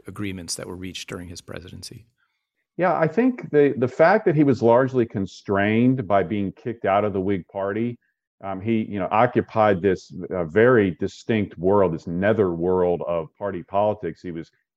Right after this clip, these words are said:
Speaker 2: kicked out of the Whig Party, formally drummed out. They actually had a ceremony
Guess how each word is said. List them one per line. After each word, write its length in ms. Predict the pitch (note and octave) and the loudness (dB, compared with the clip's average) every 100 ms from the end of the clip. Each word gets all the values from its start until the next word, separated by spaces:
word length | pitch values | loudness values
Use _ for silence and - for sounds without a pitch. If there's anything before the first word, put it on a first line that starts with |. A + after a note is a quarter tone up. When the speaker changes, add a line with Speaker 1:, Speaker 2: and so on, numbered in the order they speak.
| _ | _
Speaker 2:
kicked 260 | D3+ D#3 | -10 -2
out 160 | C3+ A#2 | 0 2
of 80 | A2 | 0
the 80 | F#2+ | -2
Whig 280 | G2+ A2+ | -2 -2
Party, 280 | - G2+ G2 | -2 0 0
formally 580 | G2+ - B2 C3 A#2 G2+ | -4 0 2 2 0 -2
drummed 380 | E2 G2 G#2 F#2+ | -4 -4 -2 0
out. 180 | G#2 F2 | 0 -2
They 80 | |
actually 240 | G2 - F#2 | -8 -8 -4
had 160 | F#2+ | -4
a 40 | F2+ | -4
ceremony 800 | - A2 B2 G#2 F2+ F2 E2+ | -2 0 2 2 -2 -2 -6